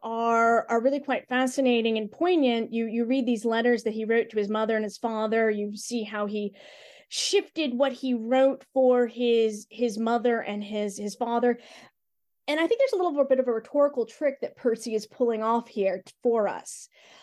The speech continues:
Um, the letters to his mother are, are, of course, much more restrained, right? And you think, "Ah, yes, well, to his mother, he's going to say less. But to his father, oh, oh, he's gonna tell his father the truth." And then you get to the end and he says, "Actually, I didn't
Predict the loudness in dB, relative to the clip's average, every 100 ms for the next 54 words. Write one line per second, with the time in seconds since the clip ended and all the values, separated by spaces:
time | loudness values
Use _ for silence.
0 | -10 0 2 4 2 2 2 2 2 0
1 | -4 -2 0 2 2 4 2 2 0 0
2 | 2 2 2 0 -2 -2 -2 -2 -2 -6
3 | -2 -2 -2 -4 0 2 2 -2 -10 _
4 | -2 2 0 0 -2 0 -2 0 2 2
5 | 0 -2 0 2 2 2 2 2 2 2
6 | -2 -2 -2 -4 0 0 2 2 2 -2
7 | -12 -18 -20 -20 -8 0 2 2 4 4
8 | 4 4 4 4 0 -2 4 4 4 2
9 | -2 -2 -2 -4 0 0 0 2 2 2
10 | -2 -8 0 0 0 -8 _ _ _ _
11 | _ _ 0 2 4 0 -2 -4 -2 0
12 | 2 2 2 2 0 -2 -2 2 0 -2
13 | -6 -4 -4 0 0 2 0 -2